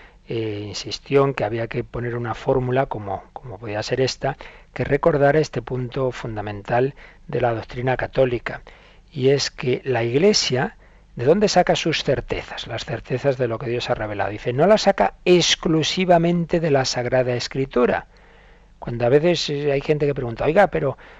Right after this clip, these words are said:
pero, eh, yo no veo que esté escrito en la Biblia tal tema en ningún sitio. ¿Dónde aparece claro la asunción de la Virgen? No está en la Biblia, por tanto es un invento". Oiga, oiga, más despacio. Que la Iglesia no solo tiene ese camino para conocer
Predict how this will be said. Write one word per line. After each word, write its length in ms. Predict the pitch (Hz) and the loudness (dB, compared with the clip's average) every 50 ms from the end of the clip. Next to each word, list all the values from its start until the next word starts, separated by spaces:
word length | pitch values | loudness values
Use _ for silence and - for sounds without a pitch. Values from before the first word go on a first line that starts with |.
| - - | -20 -10
pero, 360 | - 147 127 120 117 123 123 | -8 -4 -4 -2 0 0 0
eh, 180 | 131 123 - - - 113 110 | 0 0 -4 -8 -10 -12 -8
yo 100 | 104 113 | -4 0
no 100 | 135 170 196 | 0 2 4
veo 120 | 208 202 | 4 4
que 100 | 160 170 | 4 4
esté 200 | 135 - - 139 | 2 2 4 2
escrito 340 | 127 - - - 127 - - | 2 2 0 -6 -6 -4 -4
en 60 | 120 | -2
la 140 | 117 113 113 | 0 0 0
Biblia 260 | 120 120 120 117 107 | 0 0 0 -2 -2
tal 220 | - - 95 98 - | -2 -4 -6 -4 2
tema 260 | - 160 160 143 131 | 2 2 4 4 0
en 60 | 123 | 0
ningún 240 | 117 113 107 104 - | -2 -6 -6 -6 -2
sitio. 340 | - 202 226 - 180 143 120 | -2 -2 -2 0 -2 -2 -2
¿Dónde 260 | 127 131 143 143 147 | -2 -2 -2 0 0
aparece 400 | 135 135 135 135 143 - - 131 | 2 4 4 2 2 0 0 -2
claro 380 | - 135 135 139 139 135 135 - - - - - - - | 2 4 4 4 4 2 -2 -4 -14 -20 -20 -20 -12 -2
la 140 | - 123 123 | 0 0 0
asunción 540 | - - - 127 123 117 - 147 156 156 | 0 -2 -4 -4 -4 -2 0 0 0 0
de 80 | 147 143 | 2 2
la 80 | 135 120 | 0 0
Virgen? 120 | 123 120 | 2 2
No 80 | 143 156 | 2 2
está 140 | - - | 6 6
en 80 | 180 175 | 6 6
la 80 | 160 143 | 6 4
Biblia, 180 | 117 101 101 | 4 -2 -4
por 140 | - 120 117 | -4 -2 0
tanto 220 | 139 147 156 165 | 0 0 0 0
es 60 | 143 151 | 0 0
un 100 | 151 147 | 0 -2
invento". 340 | 123 107 95 95 92 - 101 | -2 -4 -6 -10 -8 -6 -6
Oiga, 220 | 110 107 101 101 | -6 -4 -2 -2
oiga, 280 | 120 123 113 110 - - - | -2 -2 -4 -6 -10 -10 -10
más 160 | 123 123 127 | -10 -8 -6
despacio. 500 | 127 117 - - 90 80 - - - - _ - - - - - - - - | -8 -8 -8 -8 -10 -10 -10 -10 -20 -20 _ -20 -20 -20 -20 -20 -20 -18 -6
Que 120 | - 151 | -2 0
la 120 | 120 117 | 2 2
Iglesia 340 | 117 117 123 131 - 160 165 | 2 2 2 4 6 6 4
no 260 | 160 160 170 190 202 | 6 6 4 6 4
solo 380 | 170 - 175 175 175 165 147 120 | 4 6 6 6 8 8 6 4
tiene 420 | - 147 147 151 147 139 127 - - - - - _ - - | 4 4 4 4 4 2 -2 -4 -8 -16 -20 -20 _ -12 -6
ese 340 | - 139 127 - - 143 131 | -4 -2 -2 0 0 0 0
camino 520 | - 123 127 131 139 147 147 139 127 123 | 2 0 2 2 2 2 2 2 0 0
para 220 | 123 123 120 120 | 2 2 2 2
conocer 520 | - 120 120 117 120 - - 139 127 131 | 0 0 -4 -4 -6 0 4 4 4 4